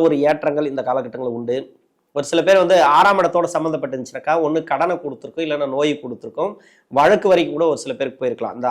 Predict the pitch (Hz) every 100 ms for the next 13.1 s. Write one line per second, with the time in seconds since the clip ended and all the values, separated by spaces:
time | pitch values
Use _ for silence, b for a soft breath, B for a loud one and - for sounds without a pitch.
0 | 135 160 156 135 147 196 - b b b
1 | 131 170 156 165 190 180 170 185 185 165
2 | 170 160 139 127 127 127 170 196 180 175
3 | 160 143 165 165 147 135 123 113 107 101
4 | _ _ _ _ _ _ _ - 127 160
5 | 190 190 165 147 139 131 - - 127 110
6 | - 135 143 147 143 156 160 147 139 135
7 | 127 127 - 131 117 113 110 175 214 b
8 | b b 143 151 220 214 175 135 120 -
9 | 120 110 131 160 165 170 - 139 139 175
10 | 143 117 110 b b b 139 165 160 147
11 | 139 139 160 123 139 143 - _ _ _
12 | 131 139 131 175 180 170 139 127 135 127
13 | 143